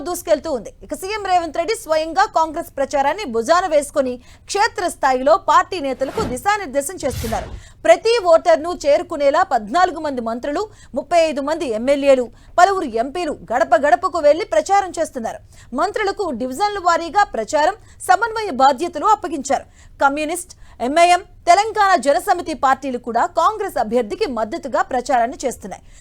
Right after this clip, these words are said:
ఇక కేంద్ర మంత్రి కిషన్ రెడ్డి ప్రాతినిధ్యం వహిస్తున్న సికింద్రాబాద్ లోక్సభ నియోజకవర్గం పరిధిలోనే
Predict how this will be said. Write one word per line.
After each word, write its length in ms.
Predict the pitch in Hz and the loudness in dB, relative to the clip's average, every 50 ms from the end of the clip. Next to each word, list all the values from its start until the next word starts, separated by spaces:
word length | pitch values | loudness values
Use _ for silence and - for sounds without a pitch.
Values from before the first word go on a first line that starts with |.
| - - 262 | -20 -6 0
ఇక 80 | 294 359 - - | 2 2 2 2
కేంద్ర 280 | 381 403 427 415 440 415 392 | -2 -2 0 0 -2 0 0
మంత్రి 200 | 381 392 440 466 - - | 0 -2 -2 -4 -4 -4
కిషన్ 260 | 370 - - 330 - | -8 -8 -8 -4 -4
రెడ్డి 140 | 349 302 339 - 294 | -4 -4 -2 0 2
ప్రాతినిధ్యం 500 | 294 302 302 349 311 277 233 269 302 285 | 2 2 2 -2 -8 -10 -8 -8 -6 -4
వహిస్తున్న 340 | 294 269 254 - - 285 269 254 - | -4 -6 -6 -8 -6 -6 -6 -6 -6
సికింద్రాబాద్ 640 | 285 302 - 427 427 427 415 403 381 330 339 311 233 247 254 | -12 -8 -6 -6 -4 -2 0 0 2 2 2 0 0 0 0
లోక్సభ 400 | 285 359 - - 339 320 254 285 254 254 | 0 0 0 0 0 0 0 0 -2 -2
నియోజకవర్గం 600 | 277 320 349 - - 320 277 277 247 233 269 247 - | -2 -2 -4 -4 -6 -6 -6 -6 -6 -6 -10 -6 -4
పరిధిలోనే 460 | 233 226 226 233 277 262 254 277 330 | -4 -4 -4 -2 -2 -2 -2 -2 -4